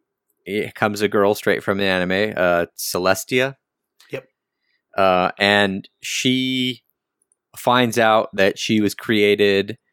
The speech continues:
Speaker 1: um, and in the process, uh, of this happening, uh, a girl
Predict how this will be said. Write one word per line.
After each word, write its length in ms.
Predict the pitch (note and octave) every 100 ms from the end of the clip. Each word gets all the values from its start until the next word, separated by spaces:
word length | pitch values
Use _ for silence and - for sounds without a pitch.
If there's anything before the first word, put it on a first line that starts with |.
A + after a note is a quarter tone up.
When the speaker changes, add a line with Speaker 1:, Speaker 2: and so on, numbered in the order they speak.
| _ _ _ _
Speaker 1:
um, 600 | F2 F2 F2 E2+ E2+ - _ _ _ _ _ _
and 380 | F#2+ F#2+ F2 F2+
in 160 | G2
the 120 | F#2+ F2+ -
process, 720 | G#2+ G2+ - G2 - - -
uh, 40 | F2
of 440 | F2 E2 D2+ E2+
this 180 | F#2+ -
happening, 640 | F#2 F2 F#2+ F#2 F2+ F2 - _ _ _ _ -
uh, 140 | F2 -
a 80 | F#2+
girl 540 | G2+ F#2+ F#2 F2